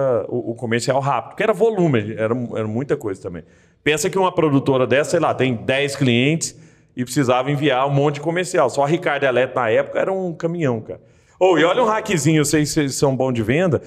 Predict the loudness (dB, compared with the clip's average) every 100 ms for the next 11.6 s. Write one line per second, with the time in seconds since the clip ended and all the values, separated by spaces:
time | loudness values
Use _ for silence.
0 | -8 -2 0 2 0 2 2 2 2 2
1 | 0 0 2 2 0 -4 -16 0 0 0
2 | 0 0 2 0 -2 0 0 0 0 0
3 | 0 2 2 4 4 4 0 -4 -12 -20
4 | _ _ _ _ _ 0 2 0 0 0
5 | -2 -4 -12 -20 _ _ -4 -2 0 0
6 | 0 -2 -2 -4 0 0 0 -4 -4 -4
7 | 0 0 0 -4 -8 -4 -2 -2 -4 -4
8 | -6 -6 -6 -4 0 0 0 0 2 0
9 | 0 0 0 2 0 2 0 2 0 0
10 | -12 -20 -20 _ -4 0 2 2 0 2
11 | 2 2 0 -2 -6 -10